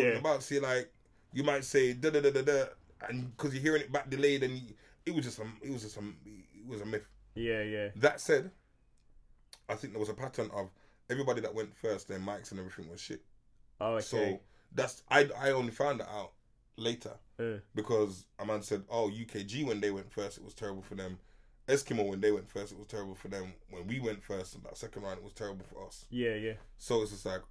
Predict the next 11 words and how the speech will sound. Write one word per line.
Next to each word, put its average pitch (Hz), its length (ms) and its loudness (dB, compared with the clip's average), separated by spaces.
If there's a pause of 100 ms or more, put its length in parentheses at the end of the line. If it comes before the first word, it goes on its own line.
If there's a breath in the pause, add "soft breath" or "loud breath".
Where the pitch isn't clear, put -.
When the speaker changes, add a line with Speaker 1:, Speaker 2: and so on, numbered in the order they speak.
Speaker 2:
oh, 98 1080 -4 (1600 soft breath)
we 107 180 -4
all 107 180 6
got 95 180 -8
hit 98 120 -12
with 98 100 -12
the 98 60 -12
same 95 220 -10
thing. 104 220 -8 (100)
Speaker 1:
Yeah, 117 260 0
yeah. 107 280 -2